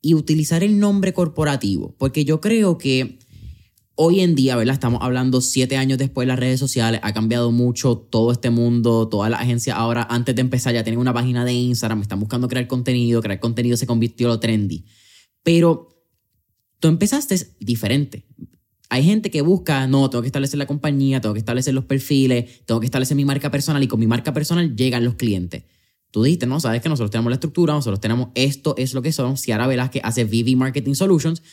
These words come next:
y así nos vamos a presentar. El resto llega en el camino". ¿Qué tú le recomendarías también a las personas que están en esa etapa,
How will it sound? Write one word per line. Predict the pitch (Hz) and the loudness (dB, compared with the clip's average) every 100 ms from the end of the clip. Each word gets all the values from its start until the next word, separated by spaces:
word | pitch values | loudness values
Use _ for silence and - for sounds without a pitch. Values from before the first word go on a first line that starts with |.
| _ - | _ 0
y | |
así | 123 117 | 0 2
nos | 135 | 2
vamos | 135 135 | 2 2
a | |
presentar. | 127 123 120 85 73 - | 0 0 0 -2 -6 -2
El | 135 | 2
resto | 214 220 180 - | 2 2 -2 -2
llega | 110 120 | -2 0
en | 135 | 0
el | 139 - | -2 -2
camino". | 123 92 67 - _ _ _ _ _ _ - | -4 -4 -6 -12 _ _ _ _ _ _ 0
¿Qué | 190 | 2
tú | 277 | 2
le | 349 | 0
recomendarías | 311 277 240 196 156 156 | 0 0 0 2 2 0
también | - 131 127 120 | 0 0 2 0
a | |
las | 120 | 0
personas | 113 113 131 | -2 -4 -4
que | 147 | -4
están | - 156 | -2 0
en | 151 | 0
esa | 156 160 | 0 0
etapa, | 147 139 110 85 | 0 -2 -2 -6